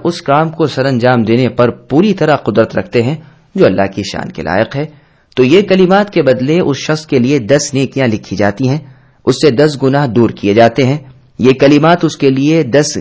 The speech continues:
گردنیں آزاد کرنے کی طرح ہیں، اور سارا دن اس کے لیے شیطان سے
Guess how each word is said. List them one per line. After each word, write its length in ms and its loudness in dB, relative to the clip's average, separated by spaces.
گردنیں 540 2
آزاد 360 0
کرنے 340 -2
کی 140 -12
طرح 280 2
ہیں، 140 -2
اور 120 -2
سارا 360 4
دن 220 2
اس 160 -2
کے 160 0
لیے 220 2
شیطان 460 0
سے 140 -6